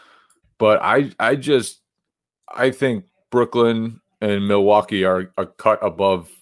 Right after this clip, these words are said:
Philly. And if, if you can get four or five and, and get into that matchup, draw either the, the Knicks, Hawks, or Heat in round one, and then go to,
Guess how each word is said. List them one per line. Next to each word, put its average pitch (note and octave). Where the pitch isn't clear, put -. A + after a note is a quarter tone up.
Philly. F#2
And F#2
if, G2
if G2
you C3
can C3+
get A#2
four A#2+
or B2
five G#2+
and, F2+
and F#2+
get B2
into D#3
that B2+
matchup, G#2
draw A#2
either A#2
the, G2
the G#2
Knicks, B2
Hawks, C3+
or A2
Heat C#3
in A2
round A2
one, F#2+
and A2
then C#3+
go C3
to, G#2+